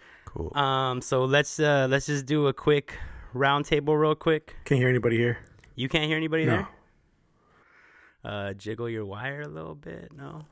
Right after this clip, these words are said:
Speaker 3: Oh, there we go.
Speaker 2: Yeah.
Speaker 3: Yep.
Speaker 2: Okay.
Speaker 3: Bam.
Speaker 2: I gotta tell producer Rick we need some, some new shits.
Speaker 3: <laughs> It's all good. I can hear you guys now. Welcome, man.
Speaker 2: Yeah, yeah, for sure. Thanks
Speaker 3: What's
Speaker 2: for,
Speaker 3: up?
Speaker 2: uh, thanks for coming out. I know it's
Speaker 3: Thanks for
Speaker 2: not,
Speaker 3: having
Speaker 2: uh,
Speaker 3: us, man.
Speaker 2: yeah, man. Well, you were there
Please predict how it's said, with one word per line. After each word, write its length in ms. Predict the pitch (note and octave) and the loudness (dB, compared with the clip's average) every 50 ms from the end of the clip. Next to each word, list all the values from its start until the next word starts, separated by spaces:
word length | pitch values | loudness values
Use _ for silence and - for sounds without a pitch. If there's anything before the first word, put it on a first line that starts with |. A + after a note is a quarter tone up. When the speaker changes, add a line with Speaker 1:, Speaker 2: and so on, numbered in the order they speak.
| _ | _
Speaker 3:
Oh, 80 | - B2+ | 2 4
there 120 | A#2 A2+ | 4 4
we 60 | G#2 | 2
go. 200 | F#2+ G2 F#2+ G2 - - | 2 -2 -4 -4 -8 -10
Speaker 2:
Yeah. 140 | A2+ A2 | -2 2
Speaker 3:
Yep. 240 | G#2+ A#2+ B2 - - - - - A2 | 4 4 4 4 2 -4 -14 -14 -14
Speaker 2:
Okay. 280 | G#2+ - - G2 G2 - _ - - - - - - - _ _ | -14 -12 -14 -16 -16 -18 _ -20 -20 -18 -18 -18 -18 -20 _ _
Speaker 3:
Bam. 480 | - C3+ C3+ C3 A#2 G2 G#2 - - - - - - - | 2 4 6 4 4 2 0 -6 -12 -16 -16 -18 -16 -12
Speaker 2:
I 140 | - G2+ G2+ | -10 -8 -6
gotta 140 | G#2 G2+ | -6 -8
tell 200 | G2+ - A#2+ A2 | -6 -6 -6 -6
producer 480 | G2+ - A2+ G#2+ A2 A2 G#2+ - G#2+ G#2+ | -6 -8 -10 -8 -8 -8 -8 -6 -8 -6
Rick 260 | G#2+ G#2+ A2 G#2+ - G#2+ | -4 -6 -6 -6 -8 -10
we 60 | G#2 | -10
need 180 | G#2 G#2 G2+ | -10 -12 -12
some, 240 | - - G#2 G#2 F#2+ - - - - | -12 -12 -12 -12 -10 -12 -12 -12 -12
some 200 | - - - G#2+ | -14 -14 -12 -6
new 80 | G#2+ B2 C#3 | -2 0 0
shits. 680 | B2 - C#3 B2 C3+ A#2 - - - B2 B2+ A#2+ G2 A#2+ | 2 2 2 2 2 2 2 2 2 2 2 0 0 -2
Speaker 3:
<laughs> 40 | |
It's 100 | - - | -2 2
all 140 | B2 A2+ A2 G#2 | 2 2 4 4
good. 180 | A2 B2 A#2+ | 4 4 4
I 60 | A2 | 4
can 140 | G#2 - A2+ | 2 2 2
hear 80 | A#2+ C#3 | 2 4
you 40 | C3+ | 4
guys 200 | B2 A2+ G2+ G2 | 4 4 4 4
now. 180 | G#2+ G2+ G2 G2 | 0 0 -2 0
Welcome, 400 | G2 A2 C3 C3 - C#3 A#2 G#2+ | 2 4 4 4 2 0 0 0
man. 260 | G#2 A2 A2+ A#2+ C3+ | 0 -2 -2 -2 -2
Speaker 2:
Yeah, 180 | D3 C#3 C3 B2+ | -2 0 0 0
yeah, 260 | A#2+ A#2+ B2+ B2+ A#2+ | 2 0 0 -2 -2
for 160 | - - - A2+ | -4 -4 -6 -6
sure. 280 | - - C3+ C3+ B2+ | -4 -2 -2 -2 -2
Thanks 320 | A#2+ - - B2+ C3 - - | -4 -2 -2 -2 -2 0 2
Speaker 3:
What's 100 | C3 B2+ | 4 4
Speaker 2:
for, 80 | B2 B2 | 4 4
Speaker 3:
up? 120 | A#2+ A#2 A#2 | 2 0 -2
Speaker 2:
uh, 20 | - | -2
thanks 160 | - B2 B2 - | -4 -6 -4 -4
for 80 | B2 - | -4 -2
coming 340 | - D3 B2+ A#2+ A#2+ B2 | 0 0 0 0 0 2
out. 300 | B2 C3 D3 D#3+ D3+ - _ _ _ _ _ _ | 2 2 2 2 0 -4 _ _ _ _ _ _
I 60 | - C3 | -6 -4
know 220 | B2+ B2 B2 A#2+ | -2 -2 -2 -2
it's 100 | A2+ - | -2 2
Speaker 3:
Thanks 160 | - B2 A#2+ | 2 2 4
for 80 | A#2 A#2 | 6 6
Speaker 2:
not, 80 | A2+ | 6
Speaker 3:
having 160 | B2+ C3 D3 C3 | 6 6 6 6
Speaker 2:
uh, 40 | |
Speaker 3:
us, 100 | A2 G#2 | 6 6
man. 300 | A2 G#2 G#2+ C3 A#2 - - - | 4 4 4 2 0 -4 -12 -14
Speaker 2:
yeah, 280 | - A#2 A#2 A#2+ A#2 A2+ | -12 -8 -6 -4 -4 -4
man. 320 | A2+ A#2 A#2+ B2+ C3+ D3+ D3+ - - - - _ _ - - - - - - _ | -4 -4 -6 -6 -6 -8 -10 -14 -20 -20 -20 _ _ -20 -20 -20 -20 -20 -20 _
Well, 560 | _ A#2 B2+ B2+ B2 A#2+ A2+ A2 G#2+ G#2+ A2 - _ _ _ _ | _ 0 2 2 4 2 2 0 -2 -4 -6 -10 _ _ _ _
you 300 | - D3 E3 F#3 F3+ E3 | -4 0 2 4 4 4
were 160 | D3 C#3 B2 A#2 | 4 2 2 2
there 320 | B2 B2+ A#2+ A#2 A#2 A#2 | 2 2 2 2 0 -2